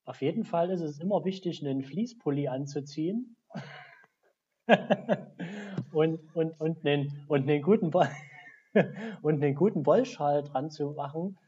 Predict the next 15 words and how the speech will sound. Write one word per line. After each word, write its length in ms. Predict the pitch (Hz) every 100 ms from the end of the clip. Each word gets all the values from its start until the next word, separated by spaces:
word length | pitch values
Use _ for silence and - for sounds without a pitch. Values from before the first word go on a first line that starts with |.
| _
Aber 280 | - 131 139
speziell 460 | - - 139 151 175
der 140 | 156
Schnee 280 | 135 147 196
liegt 260 | 190 190 -
ja 160 | 147
bekanntlich 520 | 143 143 139 - 156 139
auf 120 | 135
dem 100 | 123
Boden 600 | 143 196 170 180 196 - -
und, 440 | 135 135 135 -
äh, 560 | 123 123 127 123 123 127 - _ _ _ _ _ _ _ _ _ _ _ -
da 100 | 117
muss 200 | 131 165
man, 420 | 165 143 143 143